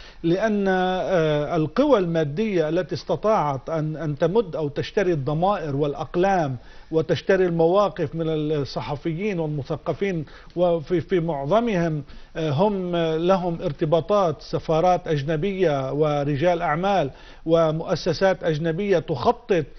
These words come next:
آه، آه، ل-، للمؤامرة على هذه الأمة، ك-، قد لعبت دورا كبيرا في حالة الانقسام الثقافي العربي. وبالتالي هذه الطبقات أو هذه النخب المثقفة قد، قد تعمدت التأثير السلبي في العقل والضمير الشعبي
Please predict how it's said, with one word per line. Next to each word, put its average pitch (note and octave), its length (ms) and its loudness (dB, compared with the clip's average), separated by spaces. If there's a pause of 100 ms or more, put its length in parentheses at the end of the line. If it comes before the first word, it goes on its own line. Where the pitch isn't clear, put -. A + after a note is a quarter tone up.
(260)
آه، D3 680 0
آه، - 20 -4
ل-، D3 420 0
للمؤامرة D3+ 800 2
على D3 220 2
هذه D#3+ 220 0
الأمة، F#3 400 -2 (240)
ك-، D3 180 -6 (100)
قد C#3+ 260 0
لعبت F3+ 340 2
دورا D#3+ 420 2 (100)
كبيرا D#3+ 400 0
في D3+ 180 -6
حالة D#3 360 -2
الانقسام D3 600 -6
الثقافي C#3 520 -6
العربي. A#2+ 500 -6 (440)
وبالتالي F3 540 2
هذه G3 320 4
الطبقات E3+ 640 0
أو C3+ 100 -4
هذه F3 320 2
النخب D#3 400 -2
المثقفة D#3+ 760 -2 (400)
قد، F3 300 0 (880)
قد F3+ 120 2
تعمدت A3 880 2
التأثير G3+ 640 0
السلبي F#3+ 560 0
في F3 200 0
العقل E3 640 0
والضمير D3+ 500 0
الشعبي C#3+ 640 -2